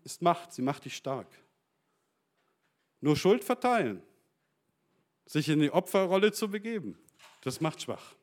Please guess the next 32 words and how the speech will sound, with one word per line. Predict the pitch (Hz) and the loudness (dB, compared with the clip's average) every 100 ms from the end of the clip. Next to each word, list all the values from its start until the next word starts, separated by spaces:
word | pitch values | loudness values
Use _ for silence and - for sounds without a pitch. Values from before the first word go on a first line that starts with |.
| _ _ _ _ _ _ _ _ _ - - - - - | _ _ _ _ _ _ _ _ _ -20 -20 -20 -18 -6
Es | 147 | -6
braucht | - 160 160 233 - - _ - | -2 2 2 2 -8 -20 _ -2
Demut, | 202 233 240 139 | 2 2 0 -4
es | - | -6
braucht | 147 147 | -4 -2
Bescheidenheit, | - - 135 127 175 185 185 190 | -4 0 2 2 0 -4 -6 -6
das | 143 160 | -8 -8
ist | 147 - | -6 -4
so. | 190 240 - _ _ _ _ _ - | -4 -6 -10 _ _ _ _ _ -10
Du | 147 | -8
kannst | - 147 190 - - _ _ - | -4 -4 -4 -10 -20 _ _ -2
nicht | 185 - - | 0 0 0
so | 165 165 | 2 2
leben, | 143 127 175 208 214 - - | 2 2 0 -2 -10 -18 -10
wie | 151 | -6
Gott, | 143 160 - - - | -2 -2 -4 -16 -6
oder | 143 151 - - _ | -2 -2 -4 -18 _
das | 147 - | -6 -2
Leben, | 143 151 190 190 | 4 4 4 0
zu | 165 | -2
dem | 156 151 | -2 0
Gott | 139 147 - | 0 -4 -2
uns | 147 - | -6 -6
ruft, | 123 160 220 - - - | -4 -2 -2 -8 -20 -14
und | 131 151 | -10 -6
kannst | 151 170 190 - | 0 0 0 -2
dann | 160 180 202 | 2 2 0
all | 165 180 220 214 | 4 6 6 6
das | 220 214 | 4 4
haben | 170 170 175 220 | 0 2 2 0
und | 175 165 | -4 0
machen, | 147 160 - 208 254 | 2 2 2 0 -2